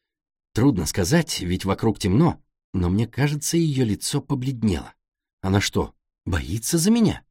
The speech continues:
Ну, это нормально. Скоро Хартли поймет, что бояться нечего.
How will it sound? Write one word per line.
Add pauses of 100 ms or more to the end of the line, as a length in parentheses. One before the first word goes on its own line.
(640)
Ну,
это
нормально. (600)
Скоро
Хартли
поймет,
что
бояться
нечего.